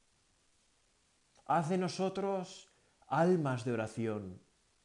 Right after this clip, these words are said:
almas de oración. Que tengamos esos deseos grandes, aunque a veces no nos apetezca, ¿no? Porque a veces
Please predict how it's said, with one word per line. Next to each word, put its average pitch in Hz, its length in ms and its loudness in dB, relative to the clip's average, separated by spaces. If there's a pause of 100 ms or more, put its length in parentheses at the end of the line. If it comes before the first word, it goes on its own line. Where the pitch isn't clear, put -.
(440)
almas 147 460 0
de 113 60 -4
oración. 101 640 -6 (1300)
Que 135 120 2
tengamos 143 440 4
esos 190 400 -4 (220)
deseos 143 720 4
grandes, 156 760 2 (240)
aunque 156 400 6
a 139 80 8
veces 220 380 2
no 185 120 2
nos 220 220 0
apetezca, 135 880 0
¿no? 151 120 -2
Porque 175 200 4
a - 20 6
veces 190 460 2